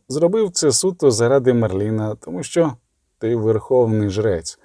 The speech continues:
Носиш ім'я Шимбо з Двигни Грома, з темнодеревної вежі. Не можеш мені відмовити. Я зрікся імені, і я таки відмовляю. Ти казав: якщо допоможу, закинеш за мене слівце на Мегапеї.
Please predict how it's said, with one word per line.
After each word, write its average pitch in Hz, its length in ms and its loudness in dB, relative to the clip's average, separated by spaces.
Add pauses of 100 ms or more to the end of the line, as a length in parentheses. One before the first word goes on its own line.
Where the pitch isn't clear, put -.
(400)
Носиш - 480 -4
ім'я 147 300 2
Шимбо 147 540 4
з 101 80 -6
Двигни 113 420 -2
Грома, 113 460 -2 (100)
з - 80 -20
темнодеревної 113 800 -2
вежі. 107 380 2 (680)
Не 147 160 -6
можеш 143 520 -2
мені 135 280 0
відмовити. 101 680 -2 (840)
Я 208 200 2
зрікся 208 520 2
імені, 117 380 2 (320)
і 123 120 0
я 175 140 2
таки 110 240 -4
відмовляю. 110 640 2 (880)
Ти - 120 -10
казав: 120 540 4 (420)
якщо 110 360 -2
допоможу, 117 720 0 (160)
закинеш 120 480 -8
за 110 140 -2
мене 113 240 0
слівце 107 440 -4
на 104 120 -2
Мегапеї. 95 560 -2